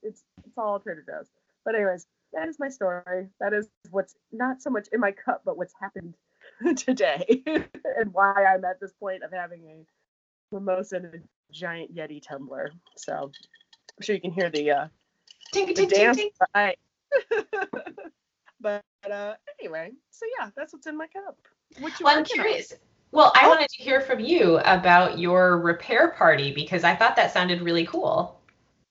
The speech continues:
Speaker 1: Well, and I think it's kinda happening more, I kinda just thought it was a cool idea, like, in my head.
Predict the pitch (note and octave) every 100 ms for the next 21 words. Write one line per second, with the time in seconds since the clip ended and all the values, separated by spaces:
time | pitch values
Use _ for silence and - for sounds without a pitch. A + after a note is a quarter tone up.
0 | _ - E4+ E4+ E4 _ F4 F4 D#4+ -
1 | D4+ D#4+ - G#4+ C#5+ D5 _ - F#4 E4
2 | D#4 C4+ D4+ D4+ C4 C#4 C4 A#3+ A#3 G#3+
3 | G#3 G#3 G#3 A3 A3 - G#3+ C4+ F4+ D#4+
4 | B3+ A#3 _ - - G#3+ G#3 F#3+ - G3+
5 | F#3 E3+ D#3+ F3 F3+ F3 D#3+ E3 D#3+ C#3+
6 | D3 E3+ D4+